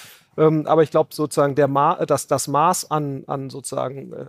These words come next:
Gläubigkeit, wie viel Wert da geschaffen werden kann, um das zu rechtfertigen, was wir zwanzig einundzwanzig gesehen haben, das machte eigentlich keinen Sinn. Ne? Also sowohl, äh, was sozusagen die Bewertung anging, <clears throat> die wir da gesehen haben, aber auch der Prozess, der dazu geführt hat. Also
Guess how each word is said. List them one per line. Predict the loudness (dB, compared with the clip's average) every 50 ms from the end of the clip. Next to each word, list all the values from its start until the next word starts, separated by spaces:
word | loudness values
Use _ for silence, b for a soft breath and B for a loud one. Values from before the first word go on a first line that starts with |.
| -14 _ -16 -16 -14 -16 -16 -14 -14 -16 -16 -8
Gläubigkeit, | 2 4 4 4 4 2 -2 -4 0 2 2 2 2 0
wie | -4 -4
viel | -2 -4 2 4
Wert | 4 4 6 4
da | 2 0
geschaffen | 0 -2 -2 -2 -2 -2 -2 0 2
werden | 4 2 2 0
kann, | -2 -2 -2 0 0 -2 -4
um | -4 0 4
das | 4 2 2 2
zu | -2 2
rechtfertigen, | 2 2 0 2 0 0 2 2 0 0
was | 0 0 0
wir | -6 -6
zwanzig | -4 -4 -4 -4 -4 -4
einundzwanzig | -4 -4 -4 -4 -6 -8 -6 -8
gesehen | -10 -6 -4 -4 -2 -2
haben, | -2 -4 -4 b b b b b
das | -2 -2 0 0
machte | -2 -2 -2 -6 -6
eigentlich | -6 -8 -10 -12 -10
keinen | -8 -8 -8 -8 -8
Sinn. | -8 -8 -10 -10 -14 _ _
Ne? | -2 -2 0
Also | 0 0 0 0 0
sowohl, | 2 4 4 6 6 6 6 4 2 B B B B B B B B B _
äh, | -2 0 0 2
was | 2 2 2 2 0
sozusagen | -4 -4 0 2 2 2 2
die | 0 -4
Bewertung | -4 2 2 2 4 2 0 0 2
anging, | 2 0 2 0 -4 -6 -8 _ _
<clears throat> | 4 4 4 4 4 2 2 2
die | 4 4
wir | 4 4
da | 4 4
gesehen | 0 0 0 2 2 4
haben, | 4 4 4
aber | 4 2 4 2
auch | 2 2
der | 0 0
Prozess, | 0 0 -6 -8 0 0 2 0 0 -6 -12 _ _ _ _ 0
der | 2 2
dazu | 2 0 0 -6 -12
geführt | -12 -14 -10 -6 -6 -4 -4 -4
hat. | -8 -8 -10 _ _ _
Also | -2 0 2 2 0 0